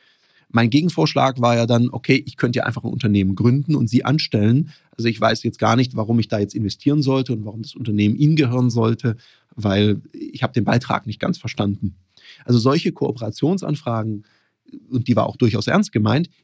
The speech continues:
die gibt's schon. Also darum überleg dir auch bitte, wenn du eine Kooperation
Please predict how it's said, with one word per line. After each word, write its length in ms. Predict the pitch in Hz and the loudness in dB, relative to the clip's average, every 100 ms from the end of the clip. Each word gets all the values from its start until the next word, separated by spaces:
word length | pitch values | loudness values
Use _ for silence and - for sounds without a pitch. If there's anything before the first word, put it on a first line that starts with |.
| _ | _
die 120 | 127 | -8
gibt's 240 | 120 196 - | -6 -8 -4
schon. 400 | 113 101 156 165 _ _ _ | -2 0 -2 -4 _ _ _
Also 360 | 120 113 120 - _ | -2 0 0 -4 _
darum 360 | - 123 151 | -2 0 2
überleg 420 | 139 123 123 170 - | 0 0 0 -2 -2
dir 160 | - | -4
auch 120 | 117 | -4
bitte, 380 | - 185 - - _ _ | -4 -4 -4 -8 _ _
wenn 220 | - 117 113 | -4 -4 -2
du 380 | 165 190 190 - | -2 0 -2 -4
eine 100 | 135 | -6
Kooperation 760 | 127 123 123 117 - 113 107 | -2 -2 -2 -6 -6 -6 -6